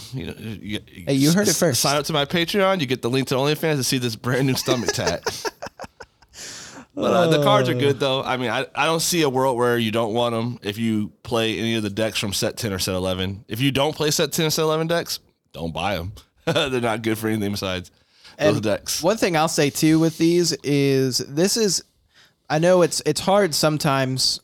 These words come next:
Speaker 2: for some of us to support local game stores with big releases.
Speaker 1: Yeah.
Speaker 2: Just because I know, like, for me, I buy a lot of product.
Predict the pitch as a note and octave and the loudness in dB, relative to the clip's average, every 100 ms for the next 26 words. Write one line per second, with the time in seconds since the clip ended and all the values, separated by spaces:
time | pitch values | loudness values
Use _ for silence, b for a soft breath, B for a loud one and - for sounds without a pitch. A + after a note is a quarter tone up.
0 | - C3+ A#2+ D3 C#3+ C3+ B2+ B2+ C3 - | -6 -4 0 2 4 2 2 0 0 2
1 | C#3 C3 C3+ C#3 C3 C3 B2+ C3 A#2 A#2 | 2 2 2 2 2 0 0 0 0 -2
2 | C3+ B2+ B2+ B2 C3 C#3+ C#3 C3 - A#2 | 0 0 0 0 0 2 2 0 -2 0
3 | F#2+ E2 A3+ G#3+ E3 E3+ D3 C3+ - - | 0 2 0 0 0 2 2 2 -2 0
4 | E3 D#3+ D3 B2+ B2+ C3 E3 C#3+ B2 - | 2 4 4 2 -4 0 2 2 0 0
5 | D3+ D3+ B2+ B2+ A#2+ - B2 G#2+ G2 - | 0 2 2 2 0 0 0 0 -4 -10